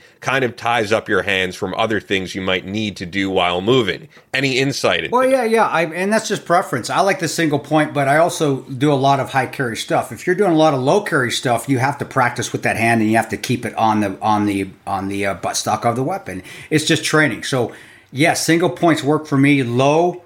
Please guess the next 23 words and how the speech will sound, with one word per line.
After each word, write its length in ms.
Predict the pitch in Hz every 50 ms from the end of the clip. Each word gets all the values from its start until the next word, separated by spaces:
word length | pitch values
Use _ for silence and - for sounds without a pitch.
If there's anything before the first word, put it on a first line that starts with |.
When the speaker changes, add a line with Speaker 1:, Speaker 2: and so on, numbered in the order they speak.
| - -
Speaker 2:
if 120 | - -
you're 80 | 143 131
at 100 | 123 113
a 60 | 107
low 240 | 104 113 131 156 156
carry 380 | - - 170 165 165 160 139
or 160 | - 120 117
a 20 | 110
high 180 | 117 135 135 -
carry 220 | - - 143 123
position, 460 | - 127 113 110 123 120 - - 120
and 80 | 113 113
it 80 | 107 -
frees 300 | - 127 120 110 98 110
up 100 | 104 -
my 140 | 101 101
hand, 320 | 95 101 104 104 101 98 -
and 160 | - 117 123
I'm 140 | 127 123 120
also 280 | 120 123 123 - 131 113
maintaining 460 | 110 113 104 104 - 117 110 107 104
muzzle 320 | 101 104 104 104 - 98
awareness. 560 | 95 92 101 107 107 101 92 78 73 - -